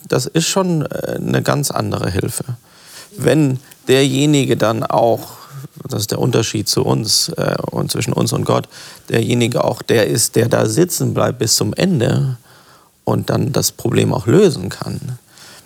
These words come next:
dann ist, ist dieses Aushalten oder Ausharren, was einfach ja, äh, auch ein großes Thema ist in,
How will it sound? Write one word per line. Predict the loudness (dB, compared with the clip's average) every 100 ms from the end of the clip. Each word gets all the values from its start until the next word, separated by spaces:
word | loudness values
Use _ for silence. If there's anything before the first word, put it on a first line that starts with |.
| _
dann | -2 0
ist, | 2 2 4 4 2
ist | -2 -8 -8 -8 -8 -2 0 2 2
dieses | 2 4 4 4 2 -2
Aushalten | 0 2 2 0 -2 -4 -2 -4 -6 -10
oder | -6 -4 2
Ausharren, | 2 2 0 -4 -4 -4
was | -4
einfach | -4 -4 -4 -6 -4
ja, | -2 -2 -4 -14 -20 -20 -20 _ _ -12
äh, | -10 -8 -4
auch | -2
ein |
großes | 2 2 4 2
Thema | 4 4 2
ist | -2 -6
in, | -4